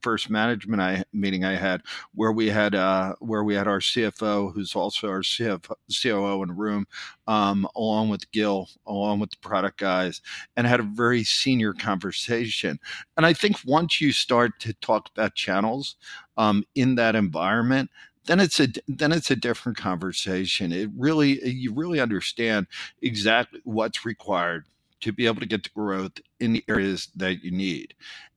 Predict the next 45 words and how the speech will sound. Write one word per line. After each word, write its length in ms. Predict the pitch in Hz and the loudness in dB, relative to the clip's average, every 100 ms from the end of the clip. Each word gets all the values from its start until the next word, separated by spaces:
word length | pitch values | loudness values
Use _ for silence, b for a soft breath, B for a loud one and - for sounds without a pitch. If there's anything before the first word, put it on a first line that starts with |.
| - | 2
And, 420 | 120 120 117 113 | 6 6 6 2
you 220 | 135 139 | 2 2
know, 160 | 117 - | 4 2
a 60 | 113 | 2
lot 220 | 113 117 | 4 4
of 80 | 113 | 4
that 360 | 110 104 - | 4 2 0
is, 480 | 117 113 104 90 - - | 2 2 2 -2 -6 -8
you 260 | 123 120 | -4 0
know, 120 | 104 98 | 0 0
certainly 420 | - 117 92 107 | 0 0 0 0
monetary. 720 | 98 98 98 85 95 92 92 B B B - | 2 2 0 -2 -2 -2 -4 B B B -4
A 40 | |
lot 200 | 107 113 | 4 4
of 100 | 113 | 4
it 80 | 101 | 2
is 240 | 107 107 - | 2 0 -2
coverage, 640 | - 101 95 98 90 - | 0 0 2 -2 -2 -4
and 140 | 113 | -2
we 100 | 143 | 2
have 220 | 156 175 - | 4 4 0
pretty 200 | - 214 | -4 0
good 200 | 113 107 | -2 0
coverage 420 | 107 95 98 82 | -4 -4 -6 -2
right 220 | 95 90 | -2 -2
now. 260 | 78 95 104 | -2 -2 0
We, 260 | 104 104 - | 0 -2 -2
we 120 | 110 | -6
could 160 | 98 95 | -6 -6
do 120 | 95 | -6
better. 420 | 80 98 113 113 B B B B - | -2 0 0 -2 B B B B -2
Um, 440 | 107 110 107 110 107 - | 4 6 6 4 2 0
I 100 | 113 | 0
think 320 | - 120 - | 0 0 0
our 120 | 113 104 | 0 0
direct 400 | 95 107 110 - | 2 2 2 0
sales 360 | - 110 104 | 2 2 2
force, 420 | - 117 104 101 | -2 -2 0 0
the 100 | - | -4
four 280 | 95 - 107 | -8 0 0
geo 340 | 90 104 107 104 | 0 0 0 0
leaders 500 | 104 104 107 95 - | 0 0 -2 -4 -8
that 120 | 92 | -2
I 140 | 87 101 | -2 0
work 260 | 98 101 | -4 -6